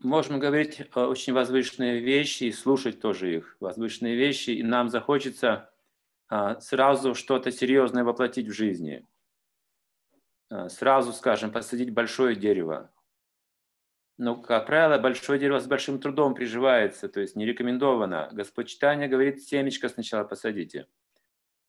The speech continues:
А, пожалуйста, не делайте сразу какие-то, ну, такие большие шаги в духовной жизни, большие шаги в ответственности также. А, а процесс постепенный, шанай, шанай, это в, в,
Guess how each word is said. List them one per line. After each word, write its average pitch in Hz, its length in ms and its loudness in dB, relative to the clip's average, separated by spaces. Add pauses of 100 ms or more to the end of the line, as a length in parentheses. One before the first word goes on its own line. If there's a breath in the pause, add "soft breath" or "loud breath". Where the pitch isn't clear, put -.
(220)
А, 107 140 -8
пожалуйста, 120 520 0
не 120 160 -2
делайте 135 380 -2
сразу 135 340 2
какие-то, 117 640 -2
ну, 95 640 -6
такие 117 260 -6
большие 127 340 0
шаги 131 340 -2
в 131 40 -4
духовной 120 400 -2
жизни, 117 380 -4
большие 110 320 -4
шаги 131 240 -4
в 131 60 2
ответственности 113 720 -4
также. 98 520 -2 (960)
А, 95 540 -2 (220)
а 117 120 -6
процесс 151 380 -2
постепенный, 131 1120 0 (140)
шанай, 131 540 0
шанай, 127 500 0
это 123 380 -8
в, - 80 -20
в, 98 300 -16